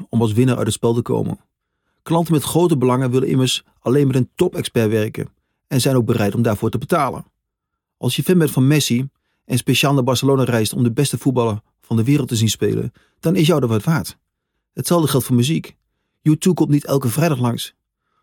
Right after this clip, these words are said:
Voor een gewone partij voetbal of een plaatselijk bandje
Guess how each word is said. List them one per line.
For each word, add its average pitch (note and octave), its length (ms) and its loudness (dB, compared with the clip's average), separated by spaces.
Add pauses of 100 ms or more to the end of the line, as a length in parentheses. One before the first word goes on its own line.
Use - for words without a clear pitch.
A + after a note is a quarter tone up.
(120)
Voor D3+ 180 2
een D3+ 100 2
gewone E3+ 240 2
partij C#3+ 280 0
voetbal D3 420 -2
of - 140 -8
een C#3 100 2
plaatselijk D3 540 -4
bandje C#3+ 460 0